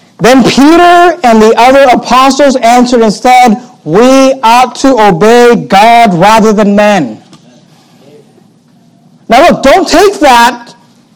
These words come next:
to the extreme that says, "Therefore we should never obey anything the government says ever."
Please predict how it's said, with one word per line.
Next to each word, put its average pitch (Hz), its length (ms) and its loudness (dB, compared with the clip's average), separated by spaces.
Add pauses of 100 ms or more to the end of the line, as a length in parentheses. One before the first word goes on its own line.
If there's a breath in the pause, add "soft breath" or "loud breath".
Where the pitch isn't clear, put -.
(600)
to 277 120 0
the 262 160 2
extreme 320 640 0
that 254 140 0
says, 254 380 0 (640 loud breath)
"Therefore 311 520 2
we 302 100 2
should 262 220 2
never 339 320 2
obey 294 320 2
anything 349 320 2
the - 80 2
government 311 340 2
says 302 220 2
ever." 262 480 0